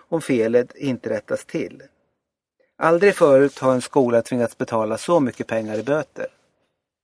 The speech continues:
"Vi ska rätta till det här, vi arbetar redan med det", säger skolans rektor Agneta Eriksson till Svenska Dagbladet.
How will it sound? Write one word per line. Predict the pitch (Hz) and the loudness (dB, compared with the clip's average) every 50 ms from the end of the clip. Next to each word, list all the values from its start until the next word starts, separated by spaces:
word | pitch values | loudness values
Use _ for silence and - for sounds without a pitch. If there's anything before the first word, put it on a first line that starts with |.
| _ _ _ _ _ _ _ _ _ _ - - _ _ _ _ _ _ _ _ | _ _ _ _ _ _ _ _ _ _ -20 -20 _ _ _ _ _ _ _ _
"Vi | - 143 | -4 -4
ska | - - 185 190 | 0 2 2 2
rätta | 196 190 - 202 | 2 4 2 0
till | 190 - 226 226 185 | 2 2 2 2 2
det | 127 110 | 2 2
här, | 110 107 107 110 | 0 0 -2 -2
vi | 123 131 147 | 0 2 4
arbetar | 160 156 135 127 165 180 131 - 151 139 | 4 4 4 2 0 0 2 2 2 2
redan | 127 120 117 113 127 123 117 | 2 2 0 0 0 0 0
med | 113 107 | -2 -2
det", | 107 110 107 - - - | -4 -4 -6 -6 -10 -12
säger | - - 127 117 113 | -4 -2 -2 -2 -2
skolans | 110 - - 131 120 117 113 113 - | -6 -6 -6 -6 -6 -4 -6 -8 -2
rektor | 127 131 117 - - _ - 151 131 120 | -2 -2 -2 -2 -8 _ -4 -2 -2 -2
Agneta | 113 110 113 110 110 - - 123 | -2 -4 -6 -6 -8 -6 -6 -6
Eriksson | 120 117 113 113 139 135 - - 135 110 104 101 | -4 -4 -4 -6 -6 -8 -8 -8 -8 -8 -8 -10
till | - 131 | -14 -14
Svenska | - 120 117 110 - 123 | -12 -12 -12 -10 -10 -6
Dagbladet. | 113 120 113 113 113 120 131 131 131 127 - - | -4 -2 -4 -4 -2 -4 -2 -2 -2 -4 -6 -16